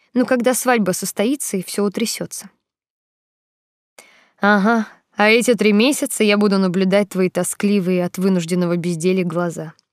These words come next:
Вижу ведь, ты уже вся там, в дороге. Так, одним нашим другом здесь точно не обойтись.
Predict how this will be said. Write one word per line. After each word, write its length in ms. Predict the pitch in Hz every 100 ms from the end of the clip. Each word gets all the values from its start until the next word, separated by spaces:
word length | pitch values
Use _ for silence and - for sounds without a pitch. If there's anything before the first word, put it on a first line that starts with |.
| _ _ _ _ _ _ _ -
Вижу 400 | 208 285 240 214
ведь, 260 | 185 185
ты 120 | -
уже 220 | 220 202 202
вся 220 | - 208
там, 260 | 220 226
в 40 | 196
дороге. 560 | 185 185 196 180 165 151 _ _ _ _ _
Так, 360 | - 180 160 - - _ _ _ _ _ _ _
одним 480 | 190 190 185 277 311
нашим 360 | 285 269 285
другом 380 | 254 247 233 247
здесь 240 | 208 220 -
точно 380 | - 180 -
не 160 | 175 175
обойтись. 580 | 175 180 180 170 165